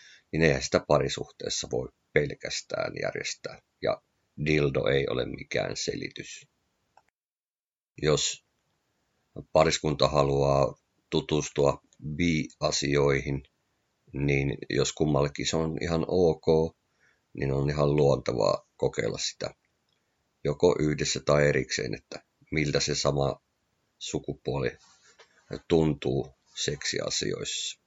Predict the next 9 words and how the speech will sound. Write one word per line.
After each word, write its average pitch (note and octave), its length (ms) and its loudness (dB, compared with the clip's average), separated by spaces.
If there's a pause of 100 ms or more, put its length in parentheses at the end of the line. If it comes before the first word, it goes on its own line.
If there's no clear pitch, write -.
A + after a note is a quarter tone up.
(1500)
Toinen F#2+ 320 2
väite D#2 360 4
on D#2 180 4
se, D#2+ 320 4
että D2+ 460 0
miehet E2+ 720 4
haluaa C#2 520 0
enemmän D2+ 500 0
swingata D2+ 640 -4